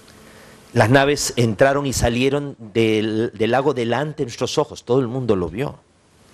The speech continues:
La siguiente. El, el campa-, el encuentro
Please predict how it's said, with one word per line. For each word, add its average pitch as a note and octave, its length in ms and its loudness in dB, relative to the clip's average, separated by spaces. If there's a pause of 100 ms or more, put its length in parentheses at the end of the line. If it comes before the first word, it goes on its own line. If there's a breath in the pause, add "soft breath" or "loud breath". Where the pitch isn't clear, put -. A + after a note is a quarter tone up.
(140)
La F#2 80 2
siguiente. G#2+ 440 0 (2000 loud breath)
El, C3 260 6 (340)
el A#2+ 200 6
campa-, B2+ 320 2
el A#2 480 2
encuentro D3+ 680 -2